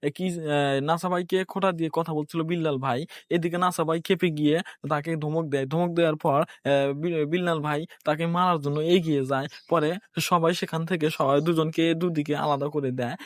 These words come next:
এ, দুদিকে আলাদা করে দেওয়ার পর দেখা যায় দুই পক্ষ খুবই, এ, উচ্ছৃঙ্খ-, উচ্ছৃঙ্খলভাবে, এ, নড়াচড়া করতে দেখা যায়।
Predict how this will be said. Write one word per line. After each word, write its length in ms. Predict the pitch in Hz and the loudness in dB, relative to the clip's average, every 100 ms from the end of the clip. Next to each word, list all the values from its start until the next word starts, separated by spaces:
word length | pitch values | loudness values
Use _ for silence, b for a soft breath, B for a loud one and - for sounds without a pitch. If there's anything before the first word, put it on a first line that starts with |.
| B B | B B
এ, 200 | 143 147 | 2 2
দুদিকে 360 | 151 165 165 170 | 0 -4 0 2
আলাদা 320 | 170 165 170 | 2 2 -2
করে 240 | 175 170 | -2 -2
দেওয়ার 320 | 165 170 147 | 0 -2 -2
পর 300 | 156 147 139 165 B 143 | 0 4 4 2 B -2
দেখা 260 | 175 165 156 | -2 0 -2
যায় 140 | 165 | -2
দুই 200 | 165 190 | -2 -2
পক্ষ 340 | 185 180 - 165 185 B - | 0 0 2 2 0 B -2
খুবই, 340 | 185 165 180 | 2 4 4
এ, 460 | 214 - - 139 139 | 2 -2 0 4 4
উচ্ছৃঙ্খ-, 600 | 139 180 196 - 170 - 156 | 4 2 0 -2 -2 -2 0
উচ্ছৃঙ্খলভাবে, 1080 | 190 - 170 165 160 196 190 180 165 151 | 0 2 0 0 2 4 4 2 2 2
এ, 60 | 139 B 143 151 151 151 | 0 B 2 4 4 2
নড়াচড়া 440 | 151 175 175 175 160 | 2 2 4 2 2
করতে 260 | 160 156 | -2 -2
দেখা 220 | 151 143 | -2 0
যায়। 140 | 135 | -4